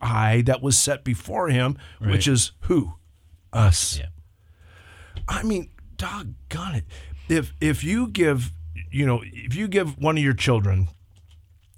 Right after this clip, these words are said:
Speaker 1: this, this Christmas, Dean, you give one of your three amazing kids, uh, a Christmas gift. You know, you give, you give Tyler,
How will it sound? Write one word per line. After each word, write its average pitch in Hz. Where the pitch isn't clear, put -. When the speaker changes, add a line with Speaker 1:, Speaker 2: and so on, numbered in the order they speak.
Speaker 1:
this, 123
this 123
Christmas, 98
Dean, 101
you 113
give 135
one 120
of 113
your 104
three 117
amazing 101
kids, 95
uh, 95
a 98
Christmas 87
gift. -
You 98
know, 92
you 110
give, 120
you 123
give 123
Tyler, 101